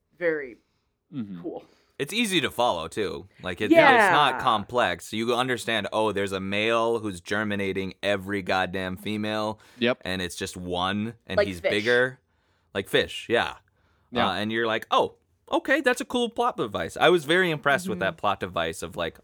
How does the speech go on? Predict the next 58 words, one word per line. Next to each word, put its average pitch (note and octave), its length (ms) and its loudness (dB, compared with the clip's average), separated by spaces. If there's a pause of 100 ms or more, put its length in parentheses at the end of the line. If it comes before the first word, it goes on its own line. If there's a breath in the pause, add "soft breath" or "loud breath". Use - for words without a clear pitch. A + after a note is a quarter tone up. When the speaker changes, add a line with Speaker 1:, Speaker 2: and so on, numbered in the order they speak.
Speaker 3:
"Oh, A#3+ 120 4
we A#2+ 120 0
just A2+ 180 -8
have G2 140 -2
to F#2 140 -6 (200)
kill G2 160 -2
the F2+ 100 -4
male." F#2 280 -6 (380)
Speaker 4:
Yeah, G3 200 4
no, F3+ 60 2
Speaker 2:
Yeah. F#3 60 6
Speaker 4:
that G3 60 0
Speaker 1:
Right. A3+ 180 6
Speaker 4:
was C4+ 200 -2
good, B3 180 2
'cause A3+ 140 4
I, A3 160 4
I - 40 6
was C4 200 2
wondering, A3 360 2
I G3 40 4
was F#3 80 4
like, F#3+ 140 4
"How, C4+ 580 0 (240)
how, B3 460 2
how A#3+ 260 4
are A#3 60 4
they G#3 100 4
gonna, F3 520 4 (100)
how F#3+ 80 4
are - 20 8
they F#3+ 60 6
gonna F3 160 4
get E3 220 0
rid D3+ 180 2
of C#3+ 200 -4 (160)
millions F3 540 2
of, C#3 80 -4
of B2 80 -18
Speaker 2:
Yes. F#3 320 0
Speaker 4:
dragons?" C#3+ 540 2
That's, - 480 -2
that's - 180 0
a F#3+ 60 6
lot. - 520 -4
But - 180 -4
that, E3+ 180 2
no, D#3 260 0
that E3 100 2
was E3+ 140 0
a E3+ 60 0
good E3 260 0
way D#3 240 2
of, C#3 300 -6
of D#3 140 -6 (140)
getting D#3 220 -4
around C#3 300 -2
that. B2+ 260 -4